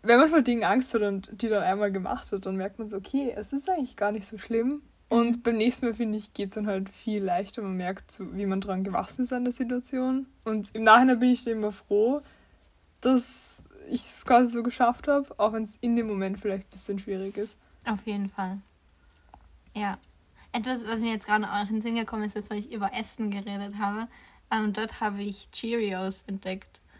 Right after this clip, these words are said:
Speaker 2: Weil die hatten immer Cheerios und dann habe ich die mal so gegessen. Boah, und die waren so lecker. Und habe ich meine Gastmutter gebeten, dass sie die wieder kaufen kann. Und diese waren so gut. Und ich habe dann jeden Morgen die gefrühstückt. Das fand ich richtig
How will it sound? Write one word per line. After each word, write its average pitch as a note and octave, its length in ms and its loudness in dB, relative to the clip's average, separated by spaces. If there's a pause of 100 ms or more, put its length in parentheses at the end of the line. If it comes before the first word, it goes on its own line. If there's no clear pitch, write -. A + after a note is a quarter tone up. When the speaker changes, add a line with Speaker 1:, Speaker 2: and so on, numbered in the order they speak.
(260)
Speaker 2:
Weil G#3 120 -2
die A3 140 0
hatten A3 320 -6
immer G#3+ 260 -4
Cheerios A#3 640 -2
und G#3 80 -4
dann A3 220 -2
habe G#3+ 100 -2
ich G#3 80 -8
die A3+ 100 -6
mal G#3+ 120 -4
so A3 60 -4
gegessen. A3 360 -8
Boah, G3 80 -8
und G#3 80 -2
die G#3+ 80 -6
waren B3 160 -4
so C#4 400 -4
lecker. B3+ 400 -4
Und A3+ 100 -4
habe A3 120 -4
ich A3 80 -12
meine A3 240 -6 (300)
Gastmutter A3 300 -8
gebeten, A3 360 -6
dass A#3+ 100 -2
sie C4 80 -4
die B3 120 -6
wieder A3 220 -4
kaufen B3+ 360 -2
kann. C4 220 4
Und C4+ 60 0
diese C#4+ 200 -6
waren C#4+ 200 0
so B3 140 -4
gut. B3+ 300 -2
Und A3 60 -4
ich C4 60 -6
habe A#3+ 100 -4
dann G#3 120 -6
jeden G3+ 220 -8
Morgen G3+ 420 -6 (200)
die G#3 100 -8
gefrühstückt. G#3 600 -10
Das - 100 -20
fand F#3+ 160 -10
ich G3+ 120 -10
richtig G3+ 200 -12